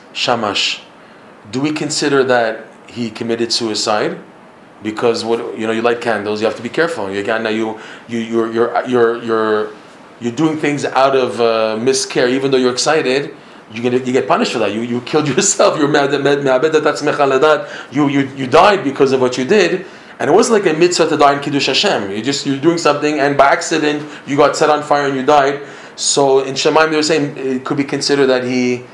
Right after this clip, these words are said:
is committed, it's considered as being judged as someone who committed suicide. In that case, it's a punishment.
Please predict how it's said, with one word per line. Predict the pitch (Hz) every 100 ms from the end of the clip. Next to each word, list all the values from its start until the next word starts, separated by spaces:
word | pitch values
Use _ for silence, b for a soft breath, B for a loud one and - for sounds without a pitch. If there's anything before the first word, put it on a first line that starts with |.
| B -
is | 123
committed, | - 135 131 131 -
it's | 123 -
considered | 123 - 131 123
as | 120 110
being | 120 120 117
judged | 123 120 113
as | 117
someone | - 117 117
who | 110
committed | 120 120 117
suicide. | - 113 117 117
In | 117
that | 123 123
case, | 117 123
it's | 127
a |
punishment. | 147 175 131 113 101